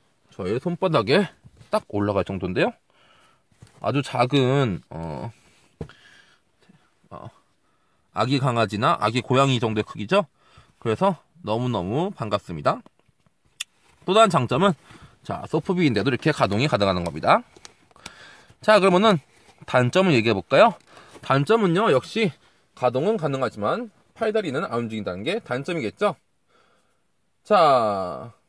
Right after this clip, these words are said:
그러면은 이 제품의 소지 포인트 얘기해 볼까요? 음, 포켓몬스터를 좋아하시는 팬들이 전 세계에 많이 있습니다. 그래서 포켓몬스터 팬분들께 추천드리고요. 귀여운 동물 좋아하시는 여성분들께도 추천을 드리겠습니다.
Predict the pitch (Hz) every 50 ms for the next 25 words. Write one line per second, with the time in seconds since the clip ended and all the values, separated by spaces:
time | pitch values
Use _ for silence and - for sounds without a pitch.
0 | _ _ _ - 190 196 208 214 202 156 156 156 196 190 - - 151 143 123 127
1 | 165 196 214 - - 226 233 240 - - 175 165 - 151 120 113 107 98 - -
2 | 135 185 233 196 - _ _ _ _ _ _ _ _ _ _ _ _ _ _ _
3 | _ _ _ _ _ - 120 117 110 - 220 - - 285 269 262 262 254 - 240
4 | 202 202 185 165 156 147 143 151 160 156 - 226 214 196 156 160 208 202 - -
5 | 120 123 117 143 151 175 139 107 123 160 156 123 - - 113 104 98 92 - _
6 | _ _ _ _ _ _ _ _ - 101 98 127 143 - - 190 - - 220 202
7 | 190 180 170 - - - 127 107 107 120 160 202 208 _ - 214 202 190 156 139
8 | 123 110 - - 190 214 - - 180 - 208 165 135 117 104 98 127 170 240 285
9 | - _ _ _ _ _ _ _ _ - - 180 226 247 269 277 240 - 180 190
10 | 196 208 175 165 165 147 147 143 - 131 170 233 269 240 - 110 123 131 196 208
11 | 214 185 165 147 135 - 113 107 170 226 - - 160 - - 170 165 151 135 113
12 | 117 113 - 107 107 101 120 175 254 302